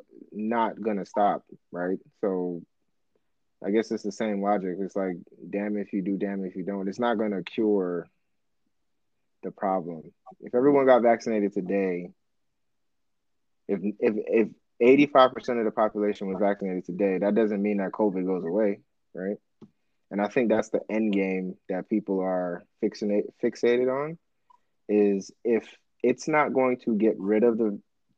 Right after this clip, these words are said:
the virus, no solution or perceived solution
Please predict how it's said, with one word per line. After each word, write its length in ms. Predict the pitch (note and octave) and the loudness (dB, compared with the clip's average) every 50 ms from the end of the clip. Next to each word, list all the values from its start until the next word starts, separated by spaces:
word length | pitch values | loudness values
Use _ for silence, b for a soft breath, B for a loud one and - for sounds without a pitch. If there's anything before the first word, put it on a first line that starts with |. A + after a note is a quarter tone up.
| _ _ - | _ _ -4
the 100 | G#2+ G2+ | -2 0
virus, 600 | F#2 G2+ G2 G#2 A2 B2 C3 C#3+ C#3+ - - _ _ _ _ _ _ _ _ _ _ _ _ _ _ _ _ _ _ _ _ _ - | 2 2 4 4 6 6 4 2 0 -6 -18 _ _ _ _ _ _ _ _ _ _ _ _ _ _ _ _ _ _ _ _ _ -8
no 760 | G2 G2+ G2+ G#2 G#2+ A2 A#2 A#2+ A#2+ A#2+ A#2+ A#2 A#2 A#2 A#2 - | -4 -2 0 2 4 6 8 10 10 10 8 8 6 4 0 -2
solution 1000 | - - - - - A#2 A2 G#2+ A2 A2+ A2 - - A#2 G#2 G2 G2 G2 F#2 F#2+ - _ _ _ _ _ _ _ _ _ _ _ _ _ _ _ _ _ _ _ | -6 -10 -2 2 4 4 6 6 4 4 2 0 0 0 0 0 0 -2 -4 -6 -10 _ _ _ _ _ _ _ _ _ _ _ _ _ _ _ _ _ _ _
or 480 | - A2 A2 G#2+ G#2 G2+ F#2+ F#2+ F2+ E2+ _ _ - | 0 2 4 4 6 4 4 2 0 -2 _ _ -4
perceived 440 | A#2 G#2 - - A#2+ A2+ A2 G#2+ | -4 -2 0 2 2 2 2 2
solution 720 | - - F#2+ F#2+ F#2+ F#2+ - - G2 F#2 F2+ F2+ F2 E2+ | -2 -2 -2 0 0 -2 -2 -4 -6 -6 -6 -8 -8 -10